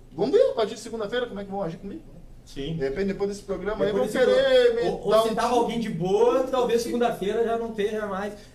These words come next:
Speaker 2: Não, mas eu, eu vejo que talvez ali tu tá mais tranquilo, né? Então,
Speaker 1: Eu não sei, de repente
Speaker 2: tu
Speaker 1: vão
Speaker 2: pediu
Speaker 1: querer
Speaker 2: pra
Speaker 1: me
Speaker 2: ir pra ali ou te mandaram
Speaker 1: Não,
Speaker 2: pra
Speaker 1: me
Speaker 2: ali?
Speaker 1: mandaram pra mim. Quem me mandou na época foi o Rogério Leite, que era um,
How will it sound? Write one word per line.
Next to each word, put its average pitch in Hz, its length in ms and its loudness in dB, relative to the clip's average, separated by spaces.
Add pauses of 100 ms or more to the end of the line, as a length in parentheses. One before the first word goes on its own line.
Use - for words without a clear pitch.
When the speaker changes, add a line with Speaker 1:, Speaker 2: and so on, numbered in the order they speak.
Speaker 2:
Não, 233 100 -8
mas 208 160 -2
eu, 214 240 2
eu 214 160 4
vejo 226 220 2
que 240 80 -6
talvez 226 340 -2
ali 214 180 -4
tu - 100 -12
tá 226 120 -6
mais 220 200 -8
tranquilo, 214 720 -6
né? 156 260 -6
Então, 139 160 -8
Speaker 1:
Eu 240 140 2
não - 80 -2
sei, - 260 0
de 208 60 2
repente 226 300 0
Speaker 2:
tu 294 80 -2
Speaker 1:
vão 277 60 -4
Speaker 2:
pediu 254 180 2
Speaker 1:
querer 269 120 4
Speaker 2:
pra 269 120 2
Speaker 1:
me 214 80 2
Speaker 2:
ir - 60 2
pra 196 120 -2
ali 165 180 0
ou 233 80 0
te 214 80 -10
mandaram 165 360 -4
Speaker 1:
Não, 160 80 -4
Speaker 2:
pra - 20 -8
Speaker 1:
me - 60 -10
Speaker 2:
ali? - 80 -6
Speaker 1:
mandaram 226 440 0
pra 185 140 -8
mim. 196 80 -10
Quem 208 100 -6
me 202 80 -4
mandou 220 220 0
na 233 80 0
época 240 180 -6
foi 254 140 -6
o - 20 -4
Rogério 226 300 -2
Leite, 214 240 -4
que 190 80 -6
era 180 100 -4
um, 160 320 -6